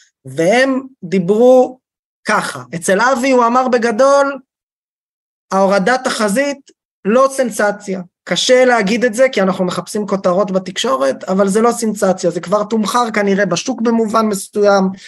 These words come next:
וזה לא ישפיע מהותית על השקל או על האג"ח. זה אחד. ינאי שם את הדגש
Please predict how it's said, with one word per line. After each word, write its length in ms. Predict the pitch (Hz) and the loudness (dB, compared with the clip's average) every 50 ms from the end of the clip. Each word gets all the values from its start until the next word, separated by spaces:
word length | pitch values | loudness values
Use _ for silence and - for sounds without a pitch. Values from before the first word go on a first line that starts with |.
| - - - _ - 135 | -20 -20 -20 _ -8 -4
וזה 240 | 143 170 165 185 190 | -4 -2 2 2 4
לא 160 | 202 247 262 | 4 4 4
ישפיע 300 | 247 - - - 247 226 | 4 2 0 0 0 2
מהותית 440 | 214 214 196 185 180 190 233 220 220 | 4 4 4 2 2 0 -2 -2 0
על 100 | 196 180 | 0 0
השקל 440 | 165 - - 202 190 196 196 190 170 | 0 0 0 -2 0 0 2 2 4
או 80 | 160 | 4
על 120 | 151 147 147 | 2 2 2
האג"ח. 560 | 139 139 135 135 127 127 127 123 120 - - - _ _ _ _ _ _ _ | 0 0 -2 -2 -4 -6 -10 -14 -16 -18 -20 -20 _ _ _ _ _ _ _
זה 280 | - 139 151 196 208 208 | -12 -4 -2 0 2 2
אחד. 320 | 190 - - - 139 120 123 - - - | 0 -2 -4 -8 -12 -14 -14 -18 -12 -6
ינאי 680 | 151 156 156 165 214 277 294 294 277 269 269 277 277 269 - _ _ _ _ _ _ - | -4 -2 0 2 2 2 2 2 2 2 0 0 -2 -8 -16 _ _ _ _ _ _ -16
שם 260 | - - - 202 208 220 | -6 -2 0 0 2 2
את 100 | 220 220 | 0 0
הדגש 840 | 190 170 185 180 180 208 254 262 247 254 240 - - - - - _ | 0 2 0 0 2 2 2 2 2 0 -2 -4 -6 -6 -8 -10 _